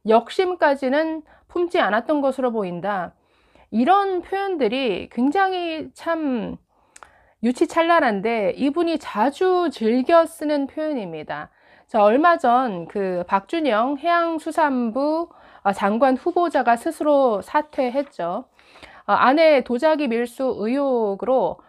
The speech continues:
어, 국민에게 사과하고 스스로 물러났는데 당시에도 이 김의겸 의원이,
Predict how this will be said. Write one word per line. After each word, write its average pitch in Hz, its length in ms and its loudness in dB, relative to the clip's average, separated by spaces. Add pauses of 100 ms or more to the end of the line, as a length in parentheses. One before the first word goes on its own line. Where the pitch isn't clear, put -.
(140)
어, 196 160 0
국민에게 254 480 2
사과하고 254 760 2
스스로 - 360 -2
물러났는데 190 1080 -4 (320)
당시에도 285 880 2
이 269 240 -2
김의겸 302 640 0
의원이, 202 760 -2